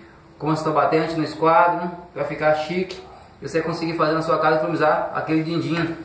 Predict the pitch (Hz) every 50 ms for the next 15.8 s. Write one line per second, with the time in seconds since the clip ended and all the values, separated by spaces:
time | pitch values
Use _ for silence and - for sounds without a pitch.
0 | - - - - - - 165 - - 196 190 190 175 175 175 175 190 190 - 190
1 | 190 185 - 185 190 190 196 190 - 175 156 160 156 - 139 139 - - - -
2 | 143 139 147 151 147 - - - - 151 165 170 - - 180 180 - - - -
3 | - - - - - - 160 156 139 - 185 170 151 160 170 175 180 175 - -
4 | 185 180 165 170 175 175 175 202 240 - - - - - - - - - - 147
5 | 139 - 151 170 170 160 170 170 170 170 170 160 170 175 - - - - - 131
6 | 143 147 147 - - 185 208 214 214 - - - - - - - - 214 262 247
7 | 254 247 247 254 262 247 - - - - - - - - - - - - - -
8 | - - - - - - - 143 - - 175 156 156 156 151 151 156 151 147 143
9 | 151 151 147 143 139 135 147 143 151 151 147 143 135 139 139 147 165 180 175 170
10 | 170 - - 175 175 175 170 - - - - - - 156 156 151 160 160 170 170
11 | 156 113 - - - - - - - - - - - - - - - - - -
12 | - - - - - - - - - - - - - - - - - - - -
13 | - - - - - - - - - - - - - - - - - - - -
14 | - - - _ - 165 - - - - - - - - - - - 123 123 151
15 | 156 156 151 147 147 151 147 151 196 196 202 202 196 190 -